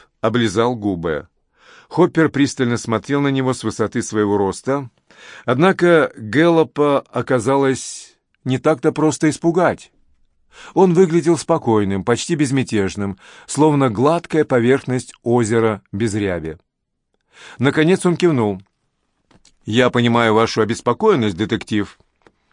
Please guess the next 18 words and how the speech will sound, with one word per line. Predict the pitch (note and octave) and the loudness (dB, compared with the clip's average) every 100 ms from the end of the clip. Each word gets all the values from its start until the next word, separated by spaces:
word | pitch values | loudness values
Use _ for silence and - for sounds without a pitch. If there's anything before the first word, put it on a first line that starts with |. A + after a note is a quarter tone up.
| _ _ _ _ - - - - | _ _ _ _ -20 -20 -20 -2
но | C#3+ G3 | 2 4
это | F3 F3 E3+ | 4 2 2
расследование | E3+ D#3+ D#3+ E3+ E3+ E3+ E3 | 2 2 2 2 4 4 4
больше | C#3 C#3+ C#3+ - C#3+ C#3 - | 4 4 2 2 2 2 0
не | B2+ C#3+ | 0 2
в | |
вашей | A2 C3+ B2+ - | 2 0 0 -4
компетенции». | - B2+ C#3 A2 F#2+ E2+ - F#2 E2+ E2 - _ _ - - - | -2 -4 -4 -4 -4 -4 -8 -8 -8 -10 -16 _ _ -20 -20 -10
Гэллоп | G#2+ F3+ E3+ B2+ | 0 4 4 4
бросил | C#3 C#3+ C#3 | 2 2 2
взгляд | A2+ G2 A#2 A2+ | 0 0 0 0
на | G#2+ | -2
капитана, | A2+ A2 - G#2+ C3+ | -2 -2 0 0 0
абсолютно | A#2+ - A2 B2 - A2 A2 | -4 -2 0 0 -2 -2 -2
неподвижно | G#2 A#2+ - A2 F#2 B2 D3 D3 | -2 -2 0 -2 0 -2 -2 -4
сидящего | B2+ G#2+ G#2 G#2 - G2+ | -6 -4 -2 -2 -4 -6
за | G2 A2 | -4 -6
столом. | - G#2 F#2 E2 D2 | -4 -4 -2 -6 -10